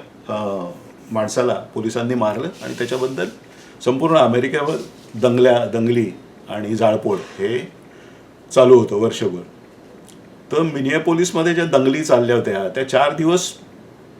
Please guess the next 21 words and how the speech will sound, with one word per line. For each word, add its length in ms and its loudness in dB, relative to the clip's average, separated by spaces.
अख्खं 300 -4
मिनियापोलिस 460 0
जळत 300 4
राहिलं 300 0
आणि 160 -6
हा 280 0
तिथला 300 -2
मुख्यमंत्री 680 -4
चार 200 0
दिवस 320 -6
मजा 240 4
बघत 280 2
होता, 200 -6
काहीही 420 4
केलं 280 0
नाही 160 0
त्याने 180 -6
ते 280 -14
दंगली 280 -2
आवरण्यासाठी. 600 -6
आणि 460 -2